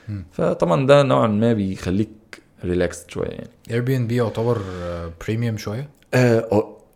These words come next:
Speaker 2: Airbnb حلو جدًا للناس اللي بتسافر، يا اما مجموعات مع بعض، يا اما الكابلز اللي مش عايزين يقعدوا في هوستل.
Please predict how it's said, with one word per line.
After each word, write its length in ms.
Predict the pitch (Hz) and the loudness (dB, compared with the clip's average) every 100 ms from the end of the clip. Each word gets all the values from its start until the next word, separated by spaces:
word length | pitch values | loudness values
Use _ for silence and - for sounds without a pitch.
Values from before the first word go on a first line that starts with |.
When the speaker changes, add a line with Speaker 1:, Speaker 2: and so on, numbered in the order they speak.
| 120 | 2
Speaker 2:
Airbnb 720 | 147 165 147 113 156 175 - | 2 2 0 0 -2 -4 -4
حلو 260 | - 160 | 2 4
جدًا 280 | 131 147 165 | 6 4 4
للناس 420 | 175 92 98 123 | 2 0 0 2
اللي 100 | 117 | 2
بتسافر، 340 | 98 - 101 90 | 0 2 0 2
يا 80 | 101 | 2
اما 140 | 131 | 4
مجموعات 540 | 113 92 82 101 73 - 71 | 4 2 2 0 0 -6 -2
مع 140 | 82 | 0
بعض، 280 | 95 147 147 - _ | 2 0 -4 -16 _
يا 220 | 101 87 | -2 0
اما 340 | 113 143 143 113 | 0 0 2 0
الكابلز 1040 | 95 90 87 85 85 85 - 123 139 120 98 | -2 -2 -2 -2 -4 -6 -6 -2 0 0 -2
اللي 100 | 92 | -4
مش 100 | 85 | -4
عايزين 320 | 82 104 113 | -4 -2 0
يقعدوا 500 | 104 - 110 113 107 | 0 0 0 0 0
في 180 | 98 87 | -4 -6
هوستل. 280 | 90 - | -8 -10